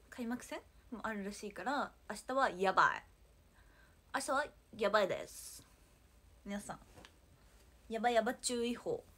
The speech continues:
もうご飯食べるのとか、もう公共交通機関も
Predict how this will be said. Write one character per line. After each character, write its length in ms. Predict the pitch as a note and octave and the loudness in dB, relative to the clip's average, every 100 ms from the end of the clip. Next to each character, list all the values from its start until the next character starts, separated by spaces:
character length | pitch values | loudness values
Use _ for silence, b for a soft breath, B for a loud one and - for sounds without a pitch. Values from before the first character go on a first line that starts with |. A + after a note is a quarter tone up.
| - - - - - - - - - - - - - - - - - - B B B A3+ | -20 -20 -20 -20 -20 -20 -20 -20 -20 -20 -6 -6 -4 -10 -8 -4 -6 -6 B B B -6
も 100 | G#3 | -4
う 40 | |
ご 140 | A3+ F#4 | -2 -2
飯 280 | F4+ A#3+ A3 | 0 -2 -2
食 180 | A3+ | -4
べ 120 | G#3+ A3+ | -4 -4
る 120 | G3 | -4
の 120 | F3+ | -6
と 140 | F#3 | -10
か、 340 | F3 E3 D#3+ - - - - - - - - - - - - - - - - - G3+ | -8 -6 -8 -10 -20 -20 -20 -20 -20 -20 -20 -20 -20 -20 -20 -20 -20 -20 -20 -16 -6
も 140 | G3 | -2
う 240 | G3 E3 - - | -2 -2 -10 -18
公 300 | - D4 D4+ - | -10 -8 -8 -4
共 260 | D#4 D4+ - | -2 -2 -4
交 300 | D#4+ D4+ - | -4 -4 -4
通 280 | D4 D4 | -6 -6
機 120 | C4+ - | -6 2
関 280 | B3 G#3+ F#3+ | 2 4 0
も 200 | E3 | -2